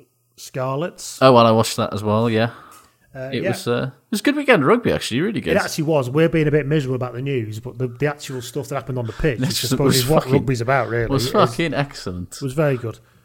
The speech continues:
Speaker 2: Yeah.
Speaker 1: So the weekend, I've learnt Wenger hot takes are the hottest of all the takes.
Speaker 2: All right.
Speaker 1: As in, um, Odogwu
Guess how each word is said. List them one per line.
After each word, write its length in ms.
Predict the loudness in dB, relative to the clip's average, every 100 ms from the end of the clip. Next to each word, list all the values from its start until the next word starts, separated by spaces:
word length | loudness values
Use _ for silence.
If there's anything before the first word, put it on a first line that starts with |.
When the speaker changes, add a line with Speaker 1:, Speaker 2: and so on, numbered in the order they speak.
| _ -6
Speaker 2:
Yeah. 240 | -4 -4 -10 _
Speaker 1:
So 140 | 0 4
the 40 |
weekend, 280 | 4 2 0
I've 200 | 2 2
learnt 240 | 4 2 4
Wenger 340 | 4 6 2
hot 340 | 2 2 0 0
takes 720 | 0 0 -2 -8 -8 -8 -10
are 120 | -4 -2
the 80 | -2
hottest 580 | 0 0 0 -2 -2 -6
of 160 | -6
all 380 | 0 4 4 4
the 80 | 0
takes. 640 | -2 -4 -4 -10 -14 -14 -20 _ _ 2
Speaker 2:
All 100 | 4
right. 380 | 4 2 -6 -16 -20 _ _ _ _ _ _ _ -4
Speaker 1:
As 180 | -2 2
in, 320 | 2 0 -2
um, 420 | -2 0 -2 -6 _ _ _ _ _ _ _ _ _ -2
Odogwu 840 | 4 6 6 4 2 2 0 -4